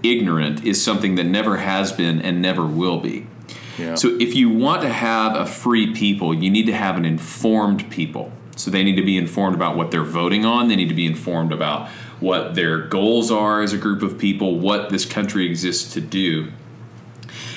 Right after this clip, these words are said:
Speaker 1: And so as the, the American experiment, constitutional republic, all of that goes along, you get this new ideal for journalism, which is informative journalism.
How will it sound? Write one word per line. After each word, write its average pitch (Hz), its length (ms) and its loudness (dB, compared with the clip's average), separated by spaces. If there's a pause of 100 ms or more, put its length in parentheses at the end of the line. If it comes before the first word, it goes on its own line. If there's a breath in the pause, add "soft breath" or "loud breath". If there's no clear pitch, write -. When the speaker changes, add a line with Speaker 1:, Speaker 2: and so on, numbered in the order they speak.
(140 loud breath)
Speaker 1:
And 120 140 2
so 127 300 2
as 131 340 2
the, 110 380 2 (480)
the 104 560 4 (160)
American 117 680 2
experiment, 117 800 2
constitutional 104 880 0
republic, 107 720 2
all 113 180 4
of 107 100 2
that 104 320 0 (500)
goes 104 220 4
along, 110 540 2
you 107 140 4
get 117 180 2
this 117 200 0
new 104 160 4
ideal 95 440 2
for 101 160 0
journalism, 92 680 2
which 87 180 -2
is 90 340 0 (380 loud breath)
informative 101 1040 2
journalism. 85 680 -2